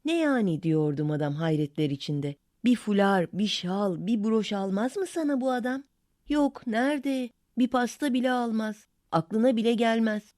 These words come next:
Öyle yoğun." diye cevapladı kız onu. "Madam, herkes yoğun. Ne demekse bu laf?" diye söylendi. Kız hararetle konuşmaya devam ediyordu. "Bin beş yüz kişiyi yönetiyor ama bir beni anlamıyor.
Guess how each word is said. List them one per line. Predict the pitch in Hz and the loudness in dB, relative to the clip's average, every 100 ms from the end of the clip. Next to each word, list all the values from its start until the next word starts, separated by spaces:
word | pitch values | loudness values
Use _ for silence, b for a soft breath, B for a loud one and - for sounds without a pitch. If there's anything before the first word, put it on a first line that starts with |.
| _ - | _ 2
Öyle | 196 262 247 | 6 8 6
yoğun." | 240 226 214 202 190 | 4 2 2 0 0
diye | 185 175 | 2 2
cevapladı | 160 170 156 - 160 147 | 4 2 2 0 -4 -4
kız | 143 143 | -6 -6
onu. | 151 147 156 _ _ _ - | -4 -6 -10 _ _ _ -2
"Madam, | 165 175 165 - b | 2 2 2 -4 b
herkes | - 240 311 392 349 - | -2 -2 0 0 -2 -2
yoğun. | 240 202 190 185 _ _ | -2 -2 -4 -8 _ _
Ne | 160 160 | 0 2
demekse | 170 165 190 - 247 | 2 2 -2 -4 -2
bu | 214 | 0
laf?" | 185 190 - | 0 -2 -4
diye | 190 208 | 0 0
söylendi. | - 180 170 165 160 160 160 - _ _ _ | 4 4 4 2 0 -2 -6 -10 _ _ _
Kız | 302 294 | -2 -2
hararetle | 220 185 185 214 240 170 | 0 0 2 0 -2 -4
konuşmaya | 165 180 180 - 165 185 | -2 -2 -2 -4 -4 0
devam | 170 165 160 151 | 0 0 -2 -4
ediyordu. | 147 151 147 143 156 160 _ _ _ - | -4 -4 -4 -6 -10 -14 _ _ _ -4
"Bin | 285 294 | 0 2
beş | 320 311 - | 0 -2 -4
yüz | 285 | -8
kişiyi | - 262 254 277 277 | -6 -6 -2 0 2
yönetiyor | 262 220 208 208 202 214 | 2 2 0 -2 -2 0
ama | 247 220 208 | 0 0 -2
bir | 269 | 0
beni | 285 254 | 2 2
anlamıyor. | 262 262 262 254 233 214 202 | 0 0 0 2 0 -2 -8